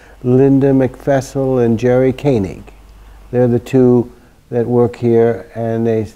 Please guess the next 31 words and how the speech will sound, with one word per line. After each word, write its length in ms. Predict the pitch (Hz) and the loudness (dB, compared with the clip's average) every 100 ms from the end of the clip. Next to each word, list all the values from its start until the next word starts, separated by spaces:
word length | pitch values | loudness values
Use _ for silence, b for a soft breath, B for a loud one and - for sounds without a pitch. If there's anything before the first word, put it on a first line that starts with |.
| - _ | -20 _
they 200 | - 117 | -8 -4
just 240 | 117 110 - | -2 -4 -4
sort 180 | 117 110 | -4 -2
of 160 | 104 b b b b | -6 b b b b
pushed 380 | - 131 - - | -2 -2 -2 -10
me 160 | 101 98 | -8 -6
into 380 | 98 - 92 | -8 -10 -12
it. 100 | - | -12
I'm 200 | 104 101 | -8 -4
easily 320 | 107 98 101 90 | -2 -2 -4 -6
pushed 540 | - 101 82 - - 104 | -6 -10 -12 -20 -20 -16
into 260 | 95 80 | -16 -16
things. 380 | 78 85 71 - b b b _ | -20 -20 -20 -20 b b b _
And 100 | 104 | -14
so 240 | - 110 104 | -6 -2 2
we 220 | 104 104 | 2 -2
came, 540 | - 107 101 101 92 - _ b b - | -4 -8 -6 -8 -10 -16 _ b b -18
and, 420 | 110 101 101 98 | -14 -12 -10 -10
uh, 320 | 101 98 87 - | -10 -12 -12 -10
we've 240 | 104 - | -10 -8
contributed, 880 | 104 92 110 101 104 101 104 101 - b b b _ | -10 -2 0 2 2 0 -2 -4 -12 b b b _
um, 420 | 98 92 92 87 82 98 - | -16 -14 -12 -14 -18 -20 -20
quite 280 | - 107 101 | -12 -8 -8
a 40 | |
bit 260 | 98 107 - | -6 -8 -8
to 100 | 95 | -10
the, 160 | 92 90 - _ - | -10 -12 -20 _ -14
to 120 | 98 | -12
the 160 | 90 - _ _ _ _ | -12 -16 _ _ _ _
Holocaust 560 | 107 107 95 95 87 - | -8 -6 -8 -12 -14 -12
Museum, 540 | 98 95 101 98 101 | -12 -8 -8 -8 -12